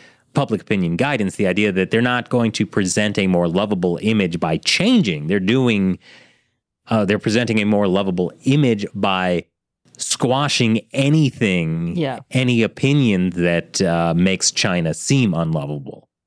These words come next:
Speaker 2: Amplifying the correct opinion, squashing the incorrect opinions.
Speaker 1: Yeah.
Speaker 2: I mean, he literally used the words international public opinion guidance.
Speaker 1: Mm-hmm.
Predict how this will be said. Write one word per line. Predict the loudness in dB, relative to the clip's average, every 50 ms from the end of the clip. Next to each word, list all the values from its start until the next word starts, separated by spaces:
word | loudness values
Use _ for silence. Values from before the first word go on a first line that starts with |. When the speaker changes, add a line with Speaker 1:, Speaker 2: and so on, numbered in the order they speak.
| _ _ -6
Speaker 2:
Amplifying | -6 -4 -4 -6 -6 -8 -6 -4 -4 -4 -2 -4
the | -4 -6 -8
correct | -6 -6 -4 -4 -6 -6 -10
opinion, | -10 -6 -6 -4 -4 -4 -4 -4 -6
squashing | -8 -8 -6 -6 -6 -6 -8 -10 -10 -10
the | -10 -8
incorrect | -6 -6 -6 -6 -8 -10 -12 -12 -14
opinions. | -14 -12 -12 -12 -12 -8 -2 0
Speaker 1:
Yeah. | 0 2 2 2 0
Speaker 2:
I |
mean, | 0 -2 -2
he | -2 -2 -2
literally | 0 0 -2 -2 -2 -2 -4 -4 -4 -4
used | -4 -4 -4 -4 -6 -6
the | -10 -10
words | -8 -6 -6 -4 -6 -6 -8 -10 -8
international | -8 -6 -6 -4 -4 -4 -4 -4 -6 -8 -12 -10
public | -10 -10 -8 -10 -10 -12
opinion | -12 -8 -8 -6 -6 -6 -8
guidance. | -10 -10 -12 -12 -14 -14 -16 -16 -16 -18 -20 _ _ _ -2
Speaker 1:
Mm-hmm. | 0 0 2 2 0 0 -2